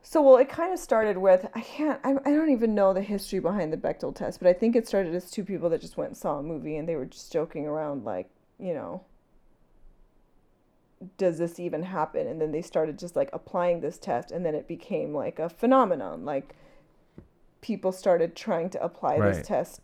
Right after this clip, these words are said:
Speaker 1: to movies or television shows to see if, yeah, I think, Steve, you outlined it correctly. Two women
Speaker 2: Yeah.
Speaker 1: in a scene that are named.
Speaker 2: Yeah, two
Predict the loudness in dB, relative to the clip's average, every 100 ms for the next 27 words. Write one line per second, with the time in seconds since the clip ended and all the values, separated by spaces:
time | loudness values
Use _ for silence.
0 | -6 -2 -2 -2 -6 -14 _ _ -4 -4
1 | -4 -6 -8 -12 _ 0 0 2 2 2
2 | -6 -10 -4 -2 0 -2 -8 -14 -10 -6
3 | -4 -6 -2 0 0 -2 _ _ -4 -2
4 | -4 -6 -8 -6 -2 0 0 -2 -4 -6
5 | -4 -4 -4 -6 -12 -14 _ _ -20 _
6 | _ _ _ _ _ -10 -2 0 2 2
7 | 2 -4 -6 -12 -20 _ _ -10 -2 0
8 | 0 2 2 0 -4 2 4 4 2 4
9 | 4 4 2 -2 -2 0 0 0 2 4
10 | 4 2 0